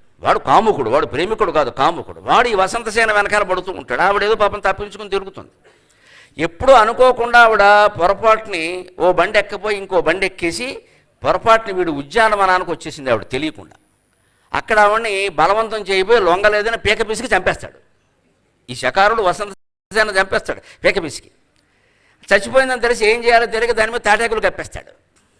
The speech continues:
కప్పేసి ఎవడికి అనుమానం రాకుండా ఉండాలని వీడే న్యాయస్థానానికి వెళ్ళి, కచేరీ ఉంటుంది కదా ఆ కాలంలో, అక్కడికి వెళ్ళి,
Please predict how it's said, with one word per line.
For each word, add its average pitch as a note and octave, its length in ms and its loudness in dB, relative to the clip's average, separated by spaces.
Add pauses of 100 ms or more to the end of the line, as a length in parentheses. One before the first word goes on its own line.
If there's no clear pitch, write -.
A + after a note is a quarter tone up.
(840)
కప్పేసి A3 720 -2 (460)
ఎవడికి A3 420 2
అనుమానం A3 500 2
రాకుండా G3 480 2
ఉండాలని F#3 400 0
వీడే A#3+ 380 6
న్యాయస్థానానికి F#3+ 920 4
వెళ్ళి, D#3+ 480 -2
కచేరీ G#3 340 2
ఉంటుంది G3 340 -4
కదా C#3+ 200 4
ఆ B2+ 40 2
కాలంలో, G#2 440 -2
అక్కడికి B2 300 -6
వెళ్ళి, F3 360 -2